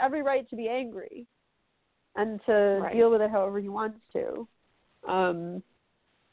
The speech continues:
Speaker 1: if he's willing to join you in a conversation about it where he's not yelling and screaming at you, then you're willing to listen to him, you know. But, like, if he's not, that's okay. He can yell, but you don't wanna be there,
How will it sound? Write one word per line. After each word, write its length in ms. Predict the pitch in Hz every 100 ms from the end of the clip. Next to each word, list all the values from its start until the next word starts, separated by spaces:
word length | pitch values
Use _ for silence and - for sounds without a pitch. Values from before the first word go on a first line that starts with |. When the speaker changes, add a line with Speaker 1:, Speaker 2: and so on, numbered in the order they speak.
| _
Speaker 1:
if 100 | 208
he's 200 | 208 240 202
willing 480 | 226 269 277 254 226
to 140 | 233 196
join 400 | 185 196 226 214
you 300 | 196 180 175
in 200 | 165 175
a 60 |
conversation 640 | - 185 180 - 233 196 185
about 260 | 175 170
it 160 | 165 165
where 140 | 170
he's 200 | 180 185
not 300 | 180 196 190 -
yelling 240 | 175 180
and 100 | 175
screaming 340 | - 170 165 165
at 100 | 160
you, 180 | 165
then 160 | 165 165
you're 140 | 170
willing 240 | 165 170 165
to 80 | 165
listen 320 | 202 170 156
to 60 |
him, 320 | 160 - - 214 _ - _ _ _ _ -
you 100 | 170
know. 360 | 151 139 151 -
But, 340 | 165 151 151 - -
like, 400 | - 151 156 - - -
if 140 | - 156
he's 180 | 180 175
not, 220 | 302 453
that's 160 | 370 359 -
okay. 560 | 285 - 453 285 - -
He 140 | 214
can 160 | - 240
yell, 340 | 277 359 247
but 200 | 208 196
you 120 | 214 233
don't 120 | 247
wanna 120 | 233
be 120 | 226
there, 160 | -